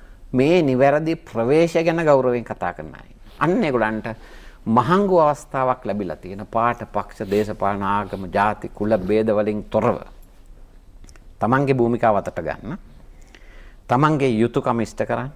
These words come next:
තමන් බලගැන්වෙන්න. මේ තමන් බලගැන්වීම අපි ඉස්සරහට කතා කරමු. අතිශය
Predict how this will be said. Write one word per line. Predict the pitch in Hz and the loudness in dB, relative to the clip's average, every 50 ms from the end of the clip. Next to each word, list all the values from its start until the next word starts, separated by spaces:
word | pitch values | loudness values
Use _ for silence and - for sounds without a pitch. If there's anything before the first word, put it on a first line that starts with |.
| - - - - - - - - - - | -16 -20 -20 -20 -20 -20 -20 -20 -8 0
තමන් | - 143 170 214 220 208 | 2 4 6 6 6 6
බලගැන්වෙන්න. | 165 123 110 110 95 90 92 73 73 73 58 - - - - - | 4 4 4 2 0 -2 -6 -6 -10 -14 -16 -16 -18 -18 -18 -14
මේ | 110 123 127 | -12 -12 -10
තමන් | - - 113 123 143 180 208 | -4 -2 0 0 0 0 2
බලගැන්වීම | 147 120 120 131 135 135 143 143 147 147 151 156 160 165 196 262 311 320 - - - - - - - | 2 4 4 4 2 0 -2 -4 -4 -6 -6 -6 -6 -6 -6 -8 -10 -12 -14 -20 -20 -20 -20 -12 -6
අපි | - - - | -6 -2 -2
ඉස්සරහට | 113 - - 110 120 117 117 | -2 0 0 0 0 0 -2
කතා | 117 120 - 117 123 | -2 0 0 0 0
කරමු. | 117 127 143 175 277 320 - - - - - - - - - - - - | 0 -2 -4 -4 -6 -6 -8 -10 -20 -20 -20 -20 -20 -20 -20 -20 -10 -2
අතිශය | - - - - - 208 214 208 208 - - - 147 | -2 -2 -2 -2 -2 0 0 0 -2 -6 -4 -2 0